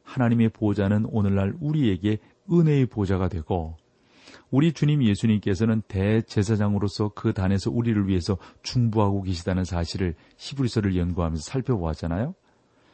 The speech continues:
그렇습니다. 제단은 예배하는 장소가 되어야 합니다. 그런데 하나님께서는 본절에서 이렇게 말씀하고 계신 거예요. "에브라임이 죄를 위하여 제단을 만들었더니 그 제단이 저로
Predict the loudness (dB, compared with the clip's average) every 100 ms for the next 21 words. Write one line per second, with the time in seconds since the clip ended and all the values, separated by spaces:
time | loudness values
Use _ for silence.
0 | _ -4 -4 -2 -2 0 -2 0 0 2
1 | 2 0 0 0 2 0 0 -2 -4 -2
2 | -2 0 0 0 -2 -6 -8 -14 _ _
3 | _ _ _ -8 -2 0 2 0 0 0
4 | -2 -2 -4 -10 _ -20 _ -6 -2 0
5 | 0 -2 -2 -4 -2 -2 0 -2 -2 -4
6 | -4 -4 0 0 0 0 -2 0 -2 -2
7 | -2 -2 -2 -2 -6 -8 _ -20 -20 _
8 | _ 2 2 4 4 4 2 0 -4 0
9 | 2 4 2 0 0 0 0 -2 -2 -2
10 | 0 0 -2 -2 -4 -4 -2 0 0 0
11 | 0 0 0 0 0 0 0 0